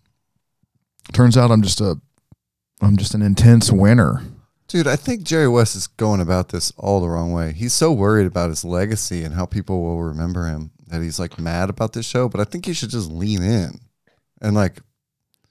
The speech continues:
Speaker 2: tell his side of all of
Speaker 1: Mm-hmm.
Speaker 2: these stories, you know? Like, if anything's inaccurate, like, they should have him on that fucking Rick Fox show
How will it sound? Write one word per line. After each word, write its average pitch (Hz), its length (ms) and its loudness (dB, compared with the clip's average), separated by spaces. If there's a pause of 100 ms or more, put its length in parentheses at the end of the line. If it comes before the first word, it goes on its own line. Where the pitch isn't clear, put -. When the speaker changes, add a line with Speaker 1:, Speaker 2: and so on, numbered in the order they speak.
(400)
Speaker 2:
tell 117 260 4
his 110 160 2
side 110 320 4
of 76 160 -2
all 92 300 0
of 98 60 0
Speaker 1:
Mm-hmm. 101 100 -2
Speaker 2:
these 92 120 -2
stories, - 800 -4 (380)
you 95 120 -6
know? 95 280 -4 (1120)
Like, 95 180 -6
if 104 160 -6
anything's 110 500 -4 (380)
inaccurate, 101 680 -2
like, 82 220 -10 (1900)
they 110 140 0
should 123 200 2
have 117 220 4
him 113 180 2
on 110 160 4
that 98 200 0
fucking 92 560 -4
Rick 107 280 2
Fox - 400 0
show 80 480 -4